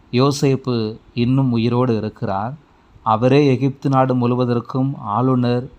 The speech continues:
என்று அறிவித்தார்கள். அதை கேட்டு யாக்கோப்பு மன அதிர்ச்சியுற்று அவர்கள் சொன்னதை நம்பவில்லை.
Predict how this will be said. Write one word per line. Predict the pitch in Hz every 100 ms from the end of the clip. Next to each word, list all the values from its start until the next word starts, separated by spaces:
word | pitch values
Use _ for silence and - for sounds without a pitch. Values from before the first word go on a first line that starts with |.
| _ _ -
என்று | 113 110 123 131
அறிவித்தார்கள். | 104 101 104 - 98 98 104 104 _ - _ _ -
அதை | 110 107 110 - -
கேட்டு | 123 120 - 110 101 104 -
யாக்கோப்பு | 107 110 113 120 110 123 127 127 _ _ _ -
மன | 110 127 139 120
அதிர்ச்சியுற்று | 127 117 - 110 110 - 110 104 101 _ _ -
அவர்கள் | 120 113 113 110
சொன்னதை | - 123 131 127 113 110 113 - 117
நம்பவில்லை. | 101 110 120 101 101 101